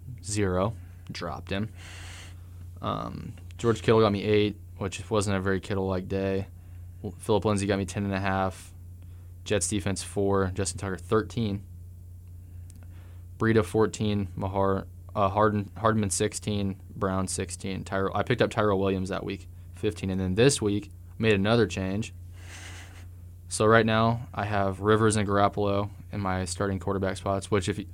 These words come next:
you guys don't know, we go two quarterbacks, two running backs, three wide out, two flex, defense, and a kicker, and four bench spots. So Rivers and Garoppolo, drop Trubisky. McCaffrey and Chubb are starting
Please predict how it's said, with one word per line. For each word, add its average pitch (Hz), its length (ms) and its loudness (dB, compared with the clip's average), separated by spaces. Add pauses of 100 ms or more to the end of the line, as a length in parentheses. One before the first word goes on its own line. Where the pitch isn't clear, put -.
(200)
you 101 120 -2
guys 95 160 2
don't 101 200 4
know, 95 220 0
we 104 80 -4
go 101 120 4
two 117 260 2
quarterbacks, 107 520 6
two 120 180 2
running 101 200 2
backs, 95 360 0 (400)
three 123 200 6
wide 107 260 6
out, 101 240 4
two 113 160 0
flex, 98 380 0
defense, 98 380 -4
and - 80 -8
a 95 40 -10
kicker, 98 280 -6
and - 120 -6
four 104 180 0
bench 95 240 -6
spots. - 340 -6 (640)
So 98 440 2 (100)
Rivers 110 340 6
and 113 120 2
Garoppolo, 101 520 2
drop 101 280 0
Trubisky. 95 520 -2 (680)
McCaffrey 101 420 4
and 104 100 2
Chubb 101 220 2
are 98 60 2
starting 95 520 0